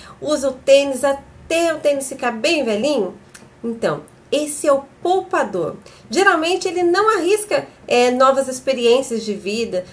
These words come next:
não vai nos novos restaurantes, não consome, é, as novas, é, roupas e grifes da moda. Ou seja, essa pessoa, ela poupa dinheiro,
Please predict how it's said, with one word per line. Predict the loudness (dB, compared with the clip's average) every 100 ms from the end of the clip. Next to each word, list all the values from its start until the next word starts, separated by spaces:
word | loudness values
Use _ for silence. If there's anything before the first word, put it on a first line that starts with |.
| -6
não | -2 0
vai | 0 0
nos | 0 -2
novos | -2 -2 -6
restaurantes, | -10 -8 -4 0 2 2 0 -4 -14 -20 -12
não | 0 2 2
consome, | 2 -4 -2 -2 0 0 -4 -6 -8
é, | 0 2 2 -2
as | -8 -4
novas, | -2 0 -2 -6 -6
é, | -4 -2 -2 -2 -4 -10 _
roupas | -4 -2 -2 -4 -4
e | -8
grifes | -4 -4 -4 -8
da | -10
moda. | -2 2 2 0 -4 -12 -20 -16
Ou | -8
seja, | -4 -4 -6 -18 _ -8
essa | -6 -6
pessoa, | -8 -8 -4 -2 -2
ela | -4 -6 -8 _
poupa | -4 -2 -2 -4 -6
dinheiro, | -4 -2 -2 -4 -8